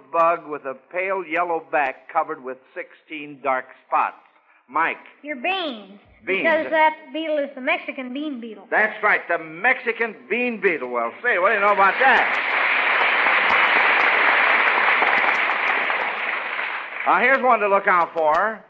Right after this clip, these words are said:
Speaker 1: A worm with small brown spots on his sides, unless he's a big papa worm, which will have stripes down each side in addition to dots. Mike?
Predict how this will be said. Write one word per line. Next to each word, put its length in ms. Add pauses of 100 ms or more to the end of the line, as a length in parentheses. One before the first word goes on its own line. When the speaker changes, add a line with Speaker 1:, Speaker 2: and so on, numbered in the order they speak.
Speaker 1:
A 100
worm 600
with 160 (340)
small 460
brown 420 (100)
spots 460
on 140
his 140 (180)
sides, 400 (360)
unless 340
he's 160
a 140
big 260
papa 360
worm, 540 (220)
which 200
will 140
have 180 (100)
stripes 420
down 220
each 240
side 300
in 140
addition 480
to 80 (100)
dots. 340 (580)
Mike? 280